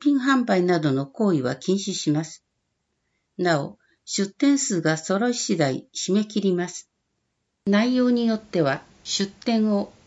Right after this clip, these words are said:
お断りする場合があります。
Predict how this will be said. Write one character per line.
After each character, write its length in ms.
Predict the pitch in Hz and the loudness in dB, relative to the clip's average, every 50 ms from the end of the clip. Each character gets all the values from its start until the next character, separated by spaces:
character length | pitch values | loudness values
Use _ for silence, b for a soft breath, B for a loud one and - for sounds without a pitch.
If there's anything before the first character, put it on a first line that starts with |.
| - - | -8 -8
お 100 | 190 190 | -4 0
断 360 | - 254 254 269 262 254 254 | 0 0 2 2 2 2 2
り 100 | 247 247 | 0 -2
す 180 | 240 - 254 240 | -2 -2 0 2
る 140 | 240 240 220 | 2 2 4
場 200 | 190 220 233 240 | 4 4 4 4
合 140 | 240 240 | 2 0
が 220 | 226 233 226 220 214 | 0 0 0 0 0
あ 40 | 208 | 0
り 140 | 208 202 | 0 2
ま 160 | 202 202 202 202 | 2 2 0 -2
す。 240 | - - - _ | -4 -12 -20 _